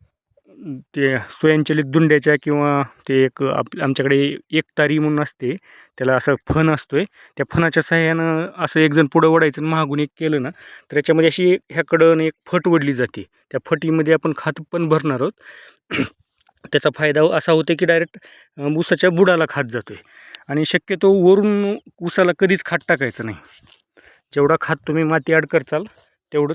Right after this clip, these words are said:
चांगलं. आणि ड्रिपवर केल्यास तर सगळ्यात चांगलं बरं का. ड्रिपवर एकतर पाण्याची बचत पण होती, आपल्या दाऱ्याचा पण प्रॉब्लेम येत नाही.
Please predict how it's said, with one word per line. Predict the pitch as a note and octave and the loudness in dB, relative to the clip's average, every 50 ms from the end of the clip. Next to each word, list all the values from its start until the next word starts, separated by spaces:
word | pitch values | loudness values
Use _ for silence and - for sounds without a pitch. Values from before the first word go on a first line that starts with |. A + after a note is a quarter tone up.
| - - | -6 -8
चांगलं. | F3+ D3+ C3 A2+ G#2 G#2 - _ _ _ _ _ _ _ _ _ _ _ _ - - | -8 -8 -8 -8 -10 -12 -16 _ _ _ _ _ _ _ _ _ _ _ _ -20 -10
आणि | - C#3+ D3 D#3 D#3+ D#3+ D#3+ D#3 C#3 - - _ _ _ - _ _ _ _ _ _ _ - | -6 -4 -2 -2 0 0 -2 -2 -4 -8 -14 _ _ _ -20 _ _ _ _ _ _ _ -4
ड्रिपवर | B2 C#3 F3+ F#3 - G#3 G3 F#3 - | -2 0 0 0 2 2 2 2 2
केल्यास | - F#3+ F#3+ F#3 - - | 2 0 0 0 -2 -4
तर | - F#3 | -8 -6
सगळ्यात | - - F#3 E3 F3+ F3 - _ | -4 -2 0 2 2 2 2 _
चांगलं | F3+ E3 E3 E3 D#3+ | -2 0 0 2 2
बरं | D#3 C#3+ | 0 0
का. | - C3+ | -2 -4
ड्रिपवर | B2 B2 D3+ E3 D#3+ - E3+ E3 E3+ E3+ | -4 0 0 -2 0 0 4 4 6 6
एकतर | E3+ E3 - - - | 4 2 0 -4 -10
पाण्याची | D3+ - F3 E3+ E3 D#3+ D3 - D#3+ | -4 0 0 2 2 0 -2 -4 -2
बचत | C#3+ D#3 D#3 - D#3+ - _ | -2 -2 0 0 -4 -6 _
पण | E3+ D#3+ | -6 -6
होती, | D#3 D#3 C#3 - E3 D#3 - _ _ _ _ _ _ _ | -6 -6 -6 -6 -6 -8 -8 _ _ _ _ _ _ _
आपल्या | - - _ C#3+ C#3+ | -20 -14 _ -8 -2
दाऱ्याचा | C3+ D3+ D3+ D3 C#3+ C#3 - D3+ | 2 2 2 4 2 0 0 -2
पण | D3 D3+ D3 | -4 -4 -8
प्रॉब्लेम | C#3 - E3+ D3+ C#3 C#3+ D3 C#3+ C#3+ | -6 -4 -4 -4 -2 0 -2 -2 -2
येत | C#3 - - | -6 -8 -10
नाही. | C#3 C3+ | -12 -12